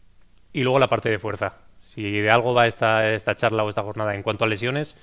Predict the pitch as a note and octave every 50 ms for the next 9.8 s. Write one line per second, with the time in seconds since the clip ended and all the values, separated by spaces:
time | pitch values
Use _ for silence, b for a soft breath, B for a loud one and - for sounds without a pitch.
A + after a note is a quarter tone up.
0 | b b b b b b b G#2+ F#2+ G#2+ - A#2 G#2 F#2+ G#2 G#2 F#2+ - B2+ A#2+
1 | - C3+ C3+ C#3 - B B B B B B B B - - - A#2+ G2+ G2 F#2+
2 | G2 F#2+ F#2 F#2 F#2 G2 G2 - G#2+ F#2 G#2+ F#2 F#2 - - G2 F2+ - _ _
3 | - - - - A#2+ A#2 - A#2 G#2 G2+ G2+ G2 F#2+ - A2+ F#2+ G2+ G2 F#2+ G2
4 | - - - G#2+ - - A2+ G2 G#2 G2+ G#2+ B2+ - - A2+ G2 G2 F#2 F#2+ -
5 | - G#2 - G2+ G2 F#2+ - - - - - _ - A#2 G2+ G2 G2 - F#2 -
6 | G#2 F#2 - G#2 G2+ F#2+ - b b b b b b b b b b A2+ - B2
7 | B2 B2+ B2 B2 G#2+ B2+ A2+ - C3+ B2+ B2+ B2+ B2+ B2 B2 B2 B2 B2 C3 -
8 | - - _ - - - - - B2+ A#2+ A#2 A#2 A#2 A2+ A2 - - - B2 A2+
9 | G#2 - A#2+ - A#2 A2 A2+ A2+ A#2 A#2+ B2+ C#3 - - -